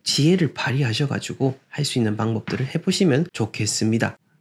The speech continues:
그래도 어떤 뭐 상황이 안 돼서 이렇게 정 옮길 수 없다라고 해서 너무 또 걱정하지는 마시고요. 더 좋은 쪽으로 이야기를 드리는 거니까 잘 참고하셨으면 좋겠습니다. 자, 그다음 두 번째로는요, 밥솥입니다.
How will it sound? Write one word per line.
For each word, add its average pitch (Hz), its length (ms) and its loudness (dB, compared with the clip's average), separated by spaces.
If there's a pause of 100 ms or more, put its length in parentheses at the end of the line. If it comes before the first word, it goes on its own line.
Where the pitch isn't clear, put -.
(240)
그래도 185 440 4
어떤 170 320 4
뭐 160 80 6
상황이 196 380 4
안 120 100 2
돼서 127 160 2
이렇게 117 180 0
정 131 280 -2
옮길 185 260 4
수 - 120 0
없다라고 127 840 -2
해서 143 480 2 (120)
너무 139 520 2
또 147 180 0
걱정하지는 165 760 0
마시고요. 139 500 0 (100)
더 110 200 0
좋은 151 300 4
쪽으로 143 260 4
이야기를 123 420 4
드리는 135 300 4
거니까 104 420 0 (200)
잘 107 180 0
참고하셨으면 135 680 0
좋겠습니다. 104 680 -4 (500)
자, 135 120 2
그다음 135 220 6
두 151 140 4
번째로는요, 165 540 4 (240)
밥솥입니다. 113 800 2